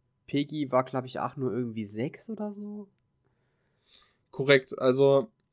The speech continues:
Speaker 2: nur, nur um's mal so, äh, kurz noch anzureißen, es hat mich damals halt wirklich erschrocken, ne?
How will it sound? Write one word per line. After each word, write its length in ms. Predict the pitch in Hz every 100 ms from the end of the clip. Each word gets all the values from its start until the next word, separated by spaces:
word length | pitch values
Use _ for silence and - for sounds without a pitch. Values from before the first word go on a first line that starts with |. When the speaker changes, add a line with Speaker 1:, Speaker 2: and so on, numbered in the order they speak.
| _ _ _ _ _ _
Speaker 2:
nur, 240 | 147 156 170
nur 160 | 190
um's 200 | 185 151
mal 280 | 147 143 139
so, 600 | 139 139 135 131 131 120
äh, 280 | 98 113 120
kurz 280 | - 147 147
noch 120 | 113
anzureißen, 760 | 104 - 151 147 151 151 147 139
es 120 | -
hat 140 | 147
mich 180 | 151 131
damals 340 | 135 131 127 131
halt 200 | 113 147
wirklich 300 | 170 156 120
erschrocken, 520 | 117 - 190 120 107
ne? 220 | 117